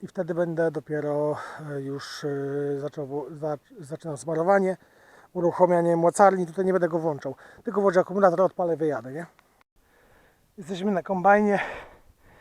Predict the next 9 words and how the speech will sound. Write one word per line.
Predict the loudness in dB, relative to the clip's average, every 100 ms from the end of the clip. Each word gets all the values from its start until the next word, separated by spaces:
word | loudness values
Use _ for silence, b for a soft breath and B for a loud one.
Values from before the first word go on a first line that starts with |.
| b b b -6
trochę | -2
jestem | 0 0 -2
sapany, | -2 2 4 4
bo | 0 -2 B B B B B B B B B B -16
pięćdziesiąt | -14 -12 -12 -12
litrów | -14 -12 -12 -2
wody | -2 -2
musiałem | -8 -8 -8 -8
wnieść. | -6 -6 -6